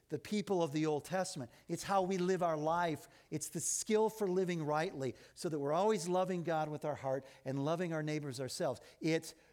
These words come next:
it's the beginning of wisdom of how to live rightly before God and others. What is fear? So I say fear, and if it's a word association, my guess is a lot of us are gonna say, word association of fear is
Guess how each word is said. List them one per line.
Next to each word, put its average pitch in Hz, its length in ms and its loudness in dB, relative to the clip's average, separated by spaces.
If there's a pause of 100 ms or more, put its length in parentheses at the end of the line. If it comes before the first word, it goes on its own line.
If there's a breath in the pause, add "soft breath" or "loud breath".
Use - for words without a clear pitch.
(120)
it's 156 160 -4
the 185 120 0
beginning 180 580 2
of 151 160 0
wisdom 143 560 0
of 117 80 -6
how 165 140 2
to 147 60 0
live 143 320 0
rightly 151 360 0
before 139 340 -2
God 139 260 -2
and 120 140 -4
others. 117 340 -2 (260 loud breath)
What 170 260 2
is 101 200 -2
fear? 175 640 -2 (800)
So - 120 -10
I 202 100 4
say 143 240 0
fear, 165 560 0 (400 loud breath)
and 160 140 0
if 147 60 0
it's - 100 -6
a 143 80 0
word 185 240 2
association, 180 800 0
my 180 220 -2
guess 160 300 0
is 127 100 -4
a 131 60 -2
lot 180 220 2
of 147 100 -4
us 135 100 -10
are 143 80 -6
gonna 131 140 -4
say, 127 300 -4 (300 loud breath)
word 175 160 0
association 190 640 0
of 165 80 -4
fear 208 260 0
is 208 200 -2